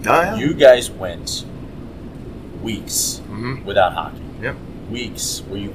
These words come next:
Speaker 2: couldn't play a game. There were
Speaker 1: Yep.
Speaker 2: mandates for, for those of you outside the New England region. I know we have a lot of listeners in the Midwest who were playing the whole time, in the
Speaker 1: Mm-hmm.
Speaker 2: Mountain region who were playing the whole time, the West Coast who were as well. And there was a time where these mandates kept you guys from playing anybody. You couldn't
Speaker 1: Yep.
Speaker 2: cross the border. There were no, there was
Speaker 1: Mm-hmm.
Speaker 2: no in-state competition for you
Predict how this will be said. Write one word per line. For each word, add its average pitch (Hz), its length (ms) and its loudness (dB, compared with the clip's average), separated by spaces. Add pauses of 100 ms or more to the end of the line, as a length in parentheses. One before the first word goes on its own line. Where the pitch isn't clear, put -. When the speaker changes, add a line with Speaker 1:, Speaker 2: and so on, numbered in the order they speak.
Speaker 2:
couldn't 139 240 -4
play 131 180 4
a 123 40 -4
game. 120 280 -6
There 92 140 2
were 92 100 -4
Speaker 1:
Yep. 110 100 4
Speaker 2:
mandates 151 580 0
for, 110 220 -4
for - 160 -2
those 143 240 4
of 147 60 -4
you 135 140 0
outside 123 480 8
the 107 60 -4
New 110 160 -2
England 110 240 -4
region. 101 220 -4
I 104 40 0
know 110 60 0
we 110 80 -2
have 98 40 0
a 98 40 2
lot 110 180 6
of 107 80 -2
listeners 98 420 -6
in 101 60 -8
the 95 60 -6
Midwest 107 480 4
who 95 60 -8
were - 60 -8
playing 107 360 0
the 95 80 -2
whole 92 160 0
time, 90 220 -2
in 85 60 -8
the 87 60 -10
Speaker 1:
Mm-hmm. 101 100 -6
Speaker 2:
Mountain 107 340 4
region 90 240 -8
who 87 80 -12
were 85 120 -12
playing 127 200 2
the 107 60 -4
whole 90 100 0
time, 87 200 -8
the - 60 -12
West 110 240 2
Coast 120 240 -2
who 101 100 -8
were 101 80 -4
as 95 100 -8
well. 120 340 8 (640)
And 120 300 0 (840)
there 139 220 8
was 175 160 0
a 139 60 -4
time 147 580 -4
where 110 160 -2
these 104 240 -8
mandates 123 500 -2
kept - 260 -2
you 101 80 -10
guys 123 180 2
from - 120 -8
playing 104 360 0
anybody. 135 500 2
You 117 120 -8
couldn't 147 220 0
Speaker 1:
Yep. - 40 -4
Speaker 2:
cross 127 280 8
the 120 80 -10
border. 117 260 2
There 92 100 -4
were 98 80 -2
no, 123 260 4
there - 120 -2
was 113 80 -2
Speaker 1:
Mm-hmm. 139 100 4
Speaker 2:
no 160 40 2
in-state 147 380 -4
competition 123 520 2
for 110 140 -8
you 98 120 -6